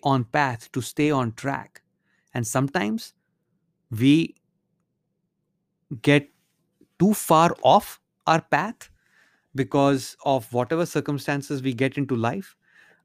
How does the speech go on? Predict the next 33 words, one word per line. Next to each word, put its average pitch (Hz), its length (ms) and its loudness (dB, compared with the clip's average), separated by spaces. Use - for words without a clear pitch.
um, 120 540 2
and 127 460 0
we 139 120 2
forget 120 420 -2
our 123 160 0
dream, 107 400 -2
we 131 80 -4
forget 135 480 -4
our 143 120 0
purpose. - 560 -4
And 127 140 2
that 123 180 4
is 160 140 0
why 185 140 2
sometimes 147 500 0
you 135 100 0
need 135 200 0
help 123 340 -4
from 131 260 0
a 117 60 0
mentor, 135 480 -2
from 127 180 0
a 117 60 0
coach 160 420 2
who 147 80 -2
can 135 220 2
remind 110 480 0
you 208 200 0
of 120 160 0
what 135 160 4
your 135 140 4
dreams 123 400 0
and 117 240 0